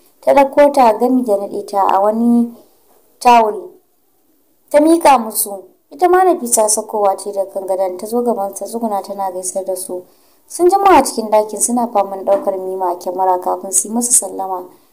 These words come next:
Tare da ajiye manyan ledoji waɗanda suka shigo da su ɗakin. Har waje ya anti ta kai sannan ta zo sai da ta dawo take gaya musu cewar matan ƙannen mama ne.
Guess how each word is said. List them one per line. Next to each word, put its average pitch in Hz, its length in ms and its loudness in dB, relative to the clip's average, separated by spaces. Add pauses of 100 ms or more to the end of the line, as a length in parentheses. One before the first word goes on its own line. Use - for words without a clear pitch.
(120)
Tare 269 240 4
da 285 160 4
ajiye 226 320 -2
manyan 233 400 -2
ledoji 190 640 -12 (500)
waɗanda 277 300 4
suka 277 240 0
shigo 214 320 -6
da 202 80 -6
su 190 200 -4
ɗakin. 185 440 -6 (600)
Har 359 120 6
waje 330 320 4
ya 240 160 4
anti 220 160 -8
ta 208 120 -4
kai 208 200 -6
sannan 233 360 -2
ta 202 120 -8
zo 190 140 -12
sai 269 200 0
da 269 80 0
ta 220 120 -4
dawo 196 180 0
take 196 300 -12
gaya 190 220 0
musu 185 180 -10 (140)
cewar 190 240 -2 (360)
matan 262 360 4
ƙannen 262 380 2
mama 202 320 -2
ne. 180 220 -8